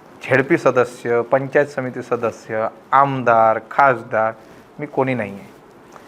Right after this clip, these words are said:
हा जो पक्ष आहे, हा भारतीय जनता पार्टी पक्ष. या भारतीय जनता पार्टी पक्षाचा मी एक सैनिक आहे. मग मला पत्रकार बांधवांना विचारायचं आहे, आज माझ्याकडे सुद्धा तुम्ही आलात,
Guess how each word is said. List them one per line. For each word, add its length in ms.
हा 60
जो 140
पक्ष 300
आहे, 100
हा 120
भारतीय 380
जनता 300
पार्टी 300
पक्ष. 320
या 220
भारतीय 440
जनता 320
पार्टी 440
पक्षाचा 500
मी 120
एक 100
सैनिक 460
आहे. 120
मग 360
मला 280
पत्रकार 500
बांधवांना 480
विचारायचं 540
आहे, 180
आज 180
माझ्याकडे 440
सुद्धा 200
तुम्ही 260
आलात, 280